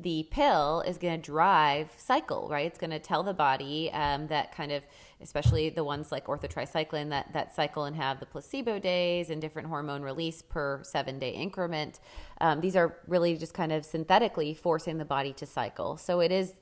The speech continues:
a Band-Aid on a volcano, if you will. Um, so the ethinyl estro-, estradiol and medroxyprogesterone, be mindful that although these have words like estradiol and progesterone, that these are synthetics. So these are not bioidentical hormones.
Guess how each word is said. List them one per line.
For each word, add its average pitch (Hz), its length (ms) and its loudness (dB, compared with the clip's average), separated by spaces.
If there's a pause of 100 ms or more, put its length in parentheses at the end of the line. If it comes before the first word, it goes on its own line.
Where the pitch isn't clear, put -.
(120)
a 151 140 2
Band-Aid 156 420 2
on 147 100 4
a 147 60 0
volcano, 143 480 0
if 131 160 -6
you 131 80 -4
will. 127 300 0 (460)
Um, 147 440 6
so 147 360 4
the 151 60 2
ethinyl 160 400 4
estro-, 147 480 2
estradiol 147 920 6
and 135 240 2
medroxyprogesterone, 147 1500 2
be 190 100 0
mindful 208 500 2
that 175 140 8
although 170 200 6
these 160 160 0
have 165 180 2
words 165 560 2
like 151 240 4
estradiol 139 880 4
and 143 180 -4
progesterone, 135 680 -2
that 151 100 -4
these 185 160 -2
are 180 80 4
synthetics. - 680 4 (420)
So 190 120 2
these 175 200 0
are 180 80 4
not 165 240 4
bioidentical 160 800 4
hormones. 156 640 -2